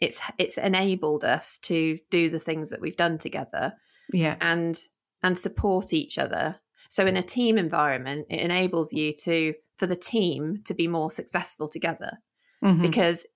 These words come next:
Speaker 1: if everybody is still that sat there going, "We, we, we, we, we," nobody,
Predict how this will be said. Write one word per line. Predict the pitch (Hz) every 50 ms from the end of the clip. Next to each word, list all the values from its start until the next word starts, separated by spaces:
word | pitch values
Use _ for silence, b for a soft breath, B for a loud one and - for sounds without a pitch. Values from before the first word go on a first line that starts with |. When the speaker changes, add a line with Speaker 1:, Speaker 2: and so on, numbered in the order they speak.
| _
Speaker 1:
if | 196 196 - 214
everybody | 214 220 220 202 208 214 185 180 170 170 160 165 160 - - 170
is | 165 156 -
still | - - 185 170 160 165
that | 160 - - -
sat | - 175 - -
there | 165 160 160
going, | - 175 165 165 160 156 156
"We, | 156 165 165 165 160
we, | 151 151 160 160 156 151
we, | 147 165 160 151 147 151
we, | 208 165 156 147 147
we," | - 160 143 135 131 135 160 - _ _ _ _ _ _ _ _ _ _ _ _ -
nobody, | 196 190 190 196 202 202 208 190 175 180 185 170 165 165 165 170 185 -